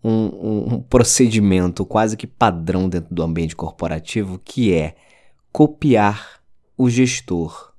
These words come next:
para que a solução aconteça de forma mais acelerada. Como é que isso funciona <laughs> normalmente no ambiente corporativo? É o seguinte: olha, eu sou, vamos lá, eu sou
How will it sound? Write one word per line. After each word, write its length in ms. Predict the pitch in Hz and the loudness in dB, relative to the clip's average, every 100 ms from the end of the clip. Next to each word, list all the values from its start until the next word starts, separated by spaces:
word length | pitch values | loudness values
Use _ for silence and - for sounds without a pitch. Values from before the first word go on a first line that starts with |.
| _ _ _ - | _ _ _ -4
para 240 | 113 110 | -2 -2
que 160 | - 113 | -4 -6
a 60 | |
solução 600 | 104 104 101 - - 90 87 | -6 -6 -6 -6 -6 -6 -6
aconteça 580 | - 92 - 85 - | -6 -8 -4 -6 -6
de 80 | 87 | -10
forma 240 | - 90 90 | -8 -6 -4
mais 180 | 87 | -4
acelerada. 580 | 87 - 92 92 - - _ _ _ _ _ _ _ _ _ _ _ _ | -4 -4 -4 -4 -6 -16 _ _ _ _ _ _ _ _ _ _ _ _
Como 140 | 120 | -2
é 60 | 127 | 0
que 80 | 127 | 0
isso 160 | 127 | -4
funciona 560 | - 123 - - 90 90 | -2 -2 -2 -4 -2 -2
<laughs> 20 | |
normalmente 760 | 95 92 98 87 92 92 - - 127 - - - _ | -2 -2 -2 -2 0 -2 -4 -10 -10 -10 -16 -20 _
no 120 | 101 | -2
ambiente 280 | 98 95 87 | 2 0 0
corporativo? 640 | 95 - 92 85 - 76 | -6 -2 -2 -2 -6 -6
É 40 | 87 | -4
o 40 | |
seguinte: 540 | - 165 113 80 - - - _ _ | -2 0 2 0 -6 -18 -20 _ _
olha, 420 | 139 117 95 76 76 - _ _ _ - - - - | 8 8 6 0 -8 -20 _ _ _ -20 -20 -18 -2
eu 200 | 104 101 | 0 2
sou, 520 | - 117 113 110 98 | 2 4 6 6 4
vamos 200 | 110 107 | 2 2
lá, 160 | 82 | 0
eu 100 | 76 80 | -2 -6
sou 760 | - 101 98 98 98 92 82 | -6 -2 2 4 4 2 -2